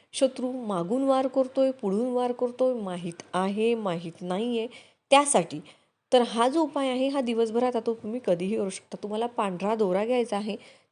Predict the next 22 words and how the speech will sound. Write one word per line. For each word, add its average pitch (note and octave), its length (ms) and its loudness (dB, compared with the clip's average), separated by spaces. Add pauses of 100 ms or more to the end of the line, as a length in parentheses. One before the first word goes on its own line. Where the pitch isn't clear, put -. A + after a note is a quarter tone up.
जास्त F#3+ 360 2
मोठा A#3+ 320 2
घ्यायचा A#3 300 0
नाही, F3+ 260 -4
थोडाच G3+ 320 0
घ्यायचा. G#3+ 240 0 (360)
त्याला B3 240 6
हळद A3+ 400 0
जी B3 200 -4
आहे, G3 320 -2 (320)
ती A#3 60 -2
पाण्यामध्ये G#3+ 560 0
भिजवून G3+ 420 -2
पिवडी G#3+ 400 -2
लावून G#3 280 -2
घ्यायची G3+ 340 0
आहे. F#3 240 -2 (380)
नंतर B3 320 0 (300)
हा G3+ 180 2
जो B3 200 4
दोरा G#3+ 300 0
आहे, G#3 280 -4